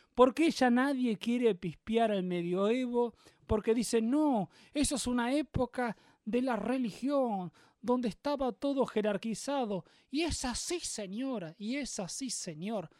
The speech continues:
Pero hoy yo lo clamo con libertad cuando un señor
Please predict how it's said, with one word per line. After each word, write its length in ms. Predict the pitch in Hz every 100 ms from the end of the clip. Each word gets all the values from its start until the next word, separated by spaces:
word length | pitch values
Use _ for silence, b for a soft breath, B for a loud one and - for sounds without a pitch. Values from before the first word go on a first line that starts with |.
| b b -
Pero 260 | 185 170
hoy 340 | 202 240 226 202 _ _ -
yo 300 | - 277 285
lo 240 | 233 190
clamo 440 | - 240 277 233 175
con 140 | 175
libertad 720 | 165 160 165 165 226 240 226 - b b
cuando 340 | - 202 190 202
un 240 | 247 277
señor 680 | 220 190 175 202 226 214 202